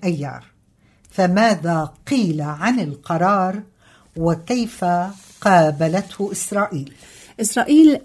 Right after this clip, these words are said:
Speaker 2: تحدت القرار الدولي ونفذت مجازر واعتداءات وقصفاً مكثفاً على رفح وسائر مناطق القطاع. وأفيد عن حركة نزوح من مخيم جباليا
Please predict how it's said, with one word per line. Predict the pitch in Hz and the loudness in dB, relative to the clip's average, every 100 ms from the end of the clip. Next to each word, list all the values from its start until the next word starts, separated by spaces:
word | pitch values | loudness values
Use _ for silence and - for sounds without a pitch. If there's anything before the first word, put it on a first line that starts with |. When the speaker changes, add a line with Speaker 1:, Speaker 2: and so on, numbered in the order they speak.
| - | -2
Speaker 2:
تحدت | 277 - 240 165 160 | -2 2 2 2 -2
القرار | 160 - 180 190 190 | -4 0 2 2 2
الدولي | 175 185 190 233 226 | 2 4 6 6 6
ونفذت | 202 269 254 208 208 202 | 6 4 2 0 2 2
مجازر | 190 180 214 170 180 165 | 2 2 2 2 2 2
واعتداءات | 196 196 180 147 208 208 | 0 0 0 0 0 0
وقصفاً | 185 165 247 240 202 | 0 0 -2 -2 -2
مكثفاً | 180 185 208 233 220 202 196 196 185 | 0 0 0 -2 -2 0 2 2 0
على | 180 175 | 0 0
رفح | 208 220 202 - - - | 0 0 -2 -4 -16 0
وسائر | 190 190 269 254 202 190 - | 2 4 2 2 2 2 0
مناطق | 180 180 220 196 180 | 0 0 -2 -2 -4
القطاع. | 170 180 208 185 156 - - - | -2 -4 0 0 0 -6 -18 -4
وأفيد | 190 185 190 233 196 | 2 2 2 2 2
عن | 170 165 | 0 -2
حركة | - 220 190 180 190 | -2 -4 -2 -2 2
نزوح | 180 196 170 - | 2 2 0 0
من | 190 185 | 2 2
مخيم | 165 165 190 185 185 180 | 2 0 0 4 4 2
جباليا | 180 180 175 185 160 170 | 0 0 2 2 2 0